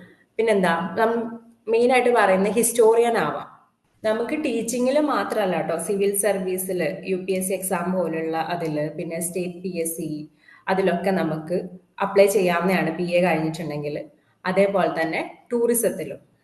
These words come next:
travel and tourism, ടൂറിസ്റ്റ് ഗൈഡ് ആയിട്ട് പോവാം. ഡിപ്ലോമ കോഴ്സുകൾ ഉണ്ട് travel and tourism-ത്തിനൊക്കെ, സിക്സ് മന്ത് കോഴ്സ്. അപ്പം അതൊക്കെ നമ്മള്, ആഹ്, എടുത്തിട്ടുണ്ടെങ്കിൽ നമുക്ക് എന്തായാലും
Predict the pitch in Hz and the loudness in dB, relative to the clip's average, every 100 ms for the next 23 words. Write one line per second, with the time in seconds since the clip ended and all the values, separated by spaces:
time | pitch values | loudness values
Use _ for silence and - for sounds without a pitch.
0 | - 202 185 190 196 196 180 180 175 170 | -4 0 2 2 2 0 0 -2 -4 -6
1 | 165 - - - 208 202 208 190 185 170 | -8 -12 -20 -2 0 0 0 0 0 0
2 | 175 175 165 175 - 151 147 - 196 214 | 0 0 0 -4 -4 -6 -6 -4 0 2
3 | 240 214 233 240 247 202 - 214 190 160 | 4 4 4 2 4 2 2 0 0 -2
4 | 160 160 175 165 165 165 170 165 - - | -6 -6 -4 -2 -2 -4 -10 -10 -10 -12
5 | 143 - - - 185 - 190 175 - 165 | -14 -16 -14 -10 -10 -8 -6 -6 -8 -6
6 | 156 160 - 147 - _ - - _ 269 | -4 -6 -6 -8 -10 _ -20 -20 _ -6
7 | 247 254 294 285 254 233 240 247 180 190 | -2 2 2 2 0 2 2 2 0 0
8 | 185 180 175 170 175 - - _ - 208 | 0 0 0 -4 -6 -12 -20 _ -4 0
9 | 208 220 - 165 165 160 190 196 160 165 | 2 0 -2 -2 -2 -4 -4 -6 -6 -6
10 | 170 240 - - 220 220 180 175 185 | -6 -8 -8 -4 -2 0 0 0 -2